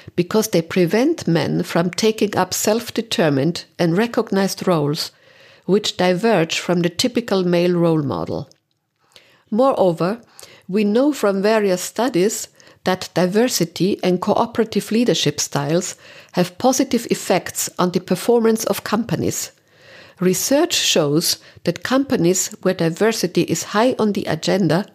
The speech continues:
outperform others. They are more stable over longer periods of time and more innovative. If we manage to get towards a working world free of gender discrimination,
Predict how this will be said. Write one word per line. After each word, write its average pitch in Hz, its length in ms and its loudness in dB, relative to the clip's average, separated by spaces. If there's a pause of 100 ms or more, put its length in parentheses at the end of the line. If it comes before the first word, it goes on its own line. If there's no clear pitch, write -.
outperform 202 800 0
others. - 420 -2 (500)
They - 200 2
are 175 80 2
more 214 260 2
stable 160 640 0
over 175 180 0
longer 185 400 4
periods 196 560 0
of 185 160 -4
time 147 460 -4 (260)
and 180 160 -2
more 220 300 2
innovative. 196 720 0 (1040)
If - 200 -4
we 175 120 2
manage 240 460 0
to 180 100 0
get 240 220 0 (100)
towards 190 420 0
a 165 60 2
working 180 500 0
world 151 420 -2 (380)
free 277 380 0
of - 180 -2
gender 240 320 2
discrimination, 156 1040 -2